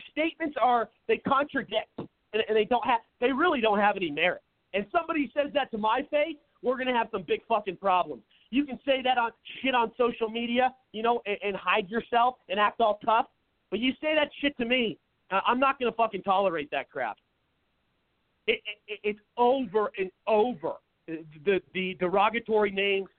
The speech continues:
for white people. We have white privilege, and, you know, we have other terms, obviously, as well that they use towards us. It's such a, it's such a, a, a, a, so misleading. And what do you call black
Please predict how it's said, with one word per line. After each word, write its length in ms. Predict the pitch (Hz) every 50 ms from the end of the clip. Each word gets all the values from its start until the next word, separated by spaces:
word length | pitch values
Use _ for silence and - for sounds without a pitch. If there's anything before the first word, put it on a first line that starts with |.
| _ _ _
for 140 | - 190 180
white 260 | 185 202 208 202 -
people. 280 | 196 165 143 - 123 123
We 100 | 170 185
have 120 | 180 156
white 280 | 151 175 185 208 208 - _
privilege, 540 | - 202 208 196 180 202 214 208 202 190 - - - _ _ _ _ -
and, 480 | 175 175 170 165 165 160 156 156 156 156 -
you 140 | - 180 170
know, 100 | 175 175
we 100 | 165 170
have 100 | 160 156 -
other 320 | 196 214 220 214 190 156 - -
terms, 280 | - 165 160 160 147 160 156 -
obviously, 380 | - 147 147 147 - 165 156 160
as 80 | 147 127
well 260 | 127 175 190 190 190 185
that 120 | 143 -
they 80 | 147 143
use 260 | 143 147 143 143 - _
towards 280 | - 143 139 139 135 -
us. 180 | 143 156 185 - _ _ _ _ _ _ _ _ _ _ _ _ _ _ _ _ _ _ _ - - - _ _ _ _ _ _ _ - -
It's 160 | 214 226 - - - - -
such 280 | 269 262 262 - -
a, 140 | 240 190 170 -
it's 160 | 185 180 180 _ _ -
such 200 | 247 233 233 -
a, 40 | 175 165 - 160 165
a, 40 |
a, 400 | 160 143 175 175 165 - 185 156
a, 260 | 135 120 - 135 135 139 - _ _ -
so 160 | 254 247 233
misleading. 560 | 190 165 - - - 123 123 120 110 110 120 139
And 140 | 185 196 202 - _ _ _ -
what 200 | 202 214 285 302
do 40 | 320
you 80 | 330
call 260 | - - 320 285 269 -
black 260 | - 254 254 285 302